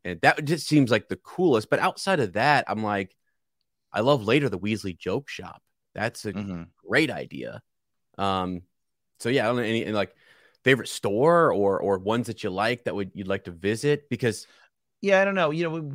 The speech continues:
Speaker 2: we went to the Universal Studios too.
Speaker 1: We did.
Speaker 2: Um, and we walked around. We walked, we walked, we walked around there. But I, I feel like really the,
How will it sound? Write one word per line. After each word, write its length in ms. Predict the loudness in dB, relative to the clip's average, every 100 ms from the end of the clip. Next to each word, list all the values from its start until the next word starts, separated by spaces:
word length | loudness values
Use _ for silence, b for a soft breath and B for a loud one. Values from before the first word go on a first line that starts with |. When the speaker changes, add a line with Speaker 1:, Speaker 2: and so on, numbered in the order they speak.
| -10
Speaker 2:
we 260 | -6 -4 -2
went 380 | 0 0 -2 -8
to 260 | -6 -6
the 140 | -6 -8
Universal 640 | -8 -8 -8 -8 -10 -12
Studios 580 | -14 -10 -8 -8 -8 -12
too. 500 | -8 -6 -6 -8 -12 _ _
Speaker 1:
We 160 | -6 0
did. 220 | 2 2
Speaker 2:
Um, 500 | 2 2 0 -4 -6
and 120 | -4
we 80 | -2
walked 280 | 0 0 0
around. 460 | -4 -4 -6 -8 -10
We 100 | -2
walked, 280 | 0 0 -2
we 100 | 0
walked, 260 | 0 0 _
we 100 | -4
walked 280 | -2 -2 -2
around 300 | -6 -4 -6
there. 260 | -8 -10 -14 _ _ _ 6
But 140 | 8
I, 380 | 10 10 8 6
I 120 | 4 2
feel 140 | 2
like 140 | 2
really 240 | 4 4 4
the, 140 | 2